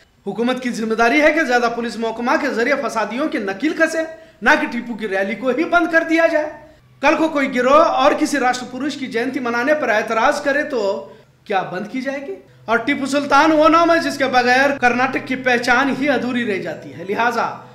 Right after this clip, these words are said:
आज कुछ जगहों पर मोहल्लों में याद टीपू मनाया गया, पर कहीं तो एक, एक दबाव टीपू के चाहने वालों पर नजर आ रहा है, जो यकीनन अफसोसनाक कह सकते हैं।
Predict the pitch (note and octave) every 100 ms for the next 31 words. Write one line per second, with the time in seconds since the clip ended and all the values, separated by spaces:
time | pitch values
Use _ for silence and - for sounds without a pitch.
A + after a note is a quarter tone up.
0 | - A3 C#4 C#4+ C4+ B3+ C4+ D4 C#4+ B3+
1 | B3+ C#4+ D4 C#4+ B3 A#3+ B3 A#3+ B3+ B3
2 | G3+ F3+ A#3 C4 F3+ - F#3 F3 F#3 A3
3 | B3+ A#3+ D#3+ F#3 E3+ G3+ G3+ B3 C4 B3
4 | A#3+ E3+ G3 - G3 A3 F#3 G3 G#3+ E3
5 | D#3+ D3+ E3 A#3+ A#3+ G#3 A2+ - - F#3+
6 | A#3 A#3 D#4+ F#4 F#4 - C#4 A#3+ G3+ F#3+
7 | - D3+ - - - -